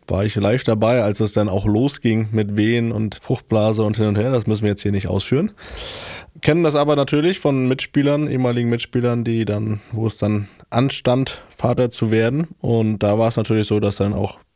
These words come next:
immer das Handy mit beim Training draußen war, hat dann irgendwie ein Betreuer in der Tasche gehabt. Das war dann auch immer auf laut und da war man immer auf Abruf bereit und das war dann auch wirklich so,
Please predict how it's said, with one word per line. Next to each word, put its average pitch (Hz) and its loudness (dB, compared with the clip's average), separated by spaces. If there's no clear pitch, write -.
immer 110 2
das 104 0
Handy 113 2
mit 113 0
beim 107 0
Training 110 0
draußen 104 0
war, 104 2
hat 101 -2
dann 101 -2
irgendwie 101 -2
ein 98 -2
Betreuer 101 0
in 101 -2
der 101 -2
Tasche 104 -2
gehabt. 104 -2
Das 104 -2
war 104 4
dann 107 0
auch 101 -4
immer 101 0
auf 95 0
laut 139 2
und 131 0
da 113 2
war 110 2
man 110 0
immer 113 0
auf - -4
Abruf 113 -2
bereit 117 2
und 120 2
das 110 -2
war 101 2
dann 110 0
auch 101 -2
wirklich 107 0
so, 107 2